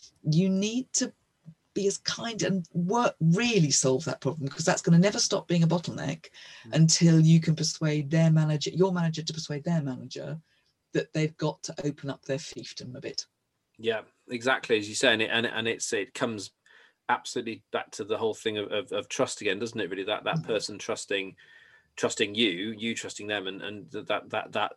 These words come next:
Speaker 2: level of relationship, isn't it, really? Just to say that, yes, we, uh, yes, you're very good at this. And i-, is it the case that the organisation, um, no matter how big, needs a real expert in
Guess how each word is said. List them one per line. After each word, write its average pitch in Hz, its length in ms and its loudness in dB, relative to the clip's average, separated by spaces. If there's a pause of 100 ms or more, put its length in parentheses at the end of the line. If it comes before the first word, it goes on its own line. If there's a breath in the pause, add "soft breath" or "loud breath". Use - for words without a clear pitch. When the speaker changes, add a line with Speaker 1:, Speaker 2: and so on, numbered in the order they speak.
Speaker 2:
level 160 260 2
of 101 100 0
relationship, 120 560 0
isn't 135 180 -4
it, 85 100 -4
really? 107 180 0
Just 95 200 -14
to 98 80 -14
say 101 240 -6
that, 101 140 -4
yes, 123 220 -4
we, 107 240 -10
uh, - 120 -12 (480)
yes, 131 480 0
you're 127 120 6
very 123 220 4
good 127 180 2
at - 120 2
this. 104 280 -6
And 107 180 -8 (580 loud breath)
i-, 147 180 6
is 147 140 4
it 156 80 2
the 127 60 0
case 123 320 2
that 107 60 -12
the 113 100 2
organisation, 104 840 0 (220)
um, 98 460 -8
no 110 100 -10
matter 101 120 -6
how 131 220 2
big, 92 380 -6
needs 117 560 -2
a 101 100 -8
real 113 260 4
expert 95 580 -6
in 92 260 -8